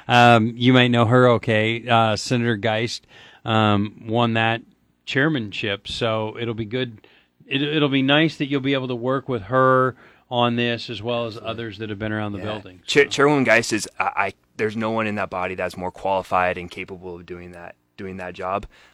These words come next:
Speaker 2: Um, looking forward to working with her and looking forward to, uh, these next, this next session. Um, she's gonna do some great things.
Speaker 1: So that's, uh, a good lead in for us here, Senator Ballard.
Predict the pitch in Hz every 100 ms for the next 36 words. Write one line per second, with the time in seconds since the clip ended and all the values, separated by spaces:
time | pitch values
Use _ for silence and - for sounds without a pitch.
0 | _ 87 90 92 101 104 - 101 98 95
1 | 101 107 104 98 95 104 123 92 90 -
2 | 95 - 90 92 90 98 92 - - 92
3 | 90 85 _ _ - 90 95 92 - _
4 | - 98 107 98 - 110 107 - 117 135
5 | _ _ - 95 101 95 95 90 - 90
6 | 87 82 82 - _ - - 131 151 151
7 | - - 135 135 123 123 135 139 123 139
8 | 143 135 120 - 131 123 123 - - 127
9 | 123 120 113 - 127 120 113 117 117 117